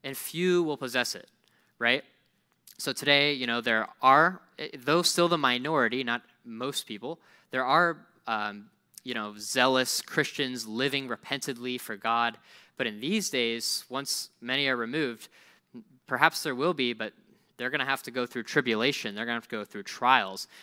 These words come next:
So that's what Jesus is saying. When I come back, uh, it's gonna look a lot different than it does now. Um, and there's lots of implications behind this. So if you're taking notes, um, we're gonna go ahead and start with point number one. What do we do with this text?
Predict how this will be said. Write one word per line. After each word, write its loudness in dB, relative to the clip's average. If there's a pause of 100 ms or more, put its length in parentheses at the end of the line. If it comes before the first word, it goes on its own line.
So -2
that's 4
what -6
Jesus -4
is -10
saying. 0
When -6
I 2
come -8
back, 2 (360)
uh, -6
it's -6
gonna -2
look -2
a -4
lot 0
different -4
than -6
it -8
does -6
now. -6 (460)
Um, -8
and -10
there's -6
lots 0
of -14
implications -10
behind -8
this. -14 (800)
So -6
if -2
you're -4
taking 0
notes, -2 (340)
um, 2
we're -4
gonna 0
go 0
ahead 0 (480)
and -4
start 0
with -8
point -6
number -4
one. -6 (340)
What -4
do 0
we -2
do 0
with -4
this -10
text? -6